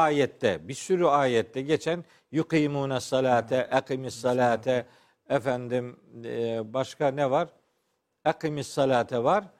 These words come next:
E, ya eyyühellezine amenu izâ kumtum ile salati var.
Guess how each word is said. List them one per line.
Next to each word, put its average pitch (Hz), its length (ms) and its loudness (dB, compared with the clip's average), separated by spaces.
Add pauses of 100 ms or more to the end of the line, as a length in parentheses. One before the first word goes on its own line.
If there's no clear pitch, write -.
(420)
E, 117 40 -10 (480)
ya 165 200 4
eyyühellezine 160 420 2
amenu 147 320 0
izâ 147 360 2 (140)
kumtum 165 540 2
ile 139 220 2
salati 127 600 2
var. 135 200 2